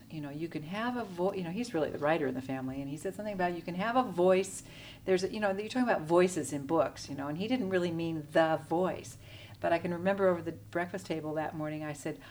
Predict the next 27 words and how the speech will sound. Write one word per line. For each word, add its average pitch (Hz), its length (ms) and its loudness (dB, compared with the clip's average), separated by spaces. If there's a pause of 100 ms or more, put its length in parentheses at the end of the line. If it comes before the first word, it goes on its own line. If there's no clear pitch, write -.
(600)
"The 135 100 -8
voice, 170 720 -10 (120)
a 151 120 -6
voice, 202 440 -8
we 151 60 -10
could 151 120 -6
have 156 120 -6
a 147 60 0
voice." 180 680 -6 (540)
And 151 160 -4
so 160 220 0
we, 151 400 -2 (220)
uh, 147 240 -6 (600)
we 156 300 -4 (720)
started 165 520 2
in 147 420 0 (200)
right 185 360 8
at 180 80 0
the 170 80 -8
very 156 180 0
beginning 143 320 -4
of 135 60 -6
the 135 60 -4
book. - 320 -8
The 135 60 -8
voice 147 320 -4
speaks - 560 -8